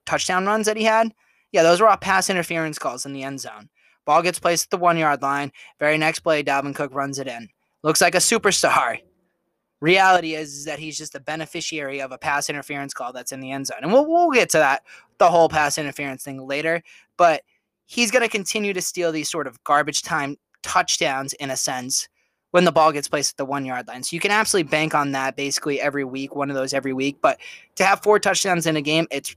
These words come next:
not gonna continue for Dalvin Cook. Davante Adams, wide receiver one on the afternoon. Davante Adams, this is, this is the stat line.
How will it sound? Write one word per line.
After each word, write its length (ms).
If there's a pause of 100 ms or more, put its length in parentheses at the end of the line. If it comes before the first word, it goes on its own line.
not 300
gonna 160
continue 420
for 140
Dalvin 340
Cook. 320 (1700)
Davante 380
Adams, 520 (1300)
wide 160
receiver 380
one 500
on 140
the 100
afternoon. 640 (1800)
Davante 480
Adams, 540 (640)
this 180
is, 140
this 240
is 60
the 60
stat 340
line. 260